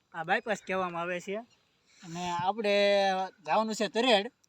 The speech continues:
કેમ કે આ રસ્તો તરેડ ગામમાં જાય છે ડાયરેક્ટ. ને આપણે જે તરગાલાથી રસ્તો હાલ્યા હતા ને, તે રસ્તો તરેડ ગામમાં બે જગ્યાએ ભેગો થાય છે, જેથી કરીને તમને કોઈ આંટિયા ન સડીએ.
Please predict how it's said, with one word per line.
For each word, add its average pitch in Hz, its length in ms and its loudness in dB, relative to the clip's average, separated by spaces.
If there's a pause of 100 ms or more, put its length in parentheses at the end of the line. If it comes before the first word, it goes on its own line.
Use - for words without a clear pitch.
(280)
કેમ 190 160 -12
કે 196 80 -10
આ 202 120 -2
રસ્તો 214 240 -10
તરેડ 226 280 -6
ગામમાં 233 380 4
જાય 156 160 -4
છે 175 100 -8
ડાયરેક્ટ. 185 520 2 (460)
ને 160 140 -12 (100)
આપણે 202 260 -4
જે 208 200 2
તરગાલાથી 214 580 2
રસ્તો 214 220 -6
હાલ્યા 254 220 2
હતા 254 160 0
ને, 165 60 -4 (480)
તે 190 120 -10
રસ્તો 220 200 -2 (100)
તરેડ 220 280 2
ગામમાં 214 300 0
બે 220 200 6
જગ્યાએ 190 340 4
ભેગો 180 360 0
થાય 190 280 0
છે, 160 100 -12 (840)
જેથી 180 320 -4
કરીને 190 220 -6
તમને 196 220 -6
કોઈ 190 100 0
આંટિયા 190 380 0
ન 220 160 0
સડીએ. 220 220 -2